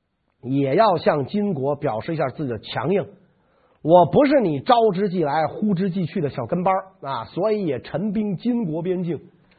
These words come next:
金国这个时候一心要灭亡宋朝，不愿意招惹西夏，凭空多这么个敌人干什么呀？所以就跟西夏讲啊，说我占领的这个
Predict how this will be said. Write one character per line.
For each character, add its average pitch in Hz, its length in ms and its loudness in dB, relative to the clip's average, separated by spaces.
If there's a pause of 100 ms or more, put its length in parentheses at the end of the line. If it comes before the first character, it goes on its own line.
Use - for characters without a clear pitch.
(240)
金 320 360 6
国 254 200 4
这 262 140 4
个 208 120 2
时 160 120 -4
候 202 340 2
一 226 320 0
心 226 280 -4
要 180 220 0
灭 185 220 -2
亡 139 220 -2
宋 170 260 -4
朝， 110 120 -10 (280)
不 196 120 -2
愿 214 240 0
意 120 100 -4
招 220 260 0
惹 139 300 -4
西 160 240 -6
夏， - 180 -2 (760)
凭 214 240 0
空 240 200 -2
多 240 140 0
这 233 100 -2
么 202 60 -4
个 160 80 -2
敌 143 80 -4
人 160 140 -2
干 165 180 -2
什 120 60 -6
么 120 80 -4
呀？ 123 140 -6 (680)
所 202 260 6
以 185 80 6
就 160 140 0
跟 185 180 0
西 - 160 -4
夏 147 200 0
讲 113 120 -6 (320)
啊， 113 200 -6
说 185 160 0 (100)
我 117 140 -2
占 170 280 0
领 117 140 -6
的 113 100 -6
这 135 140 -2
个 120 80 -4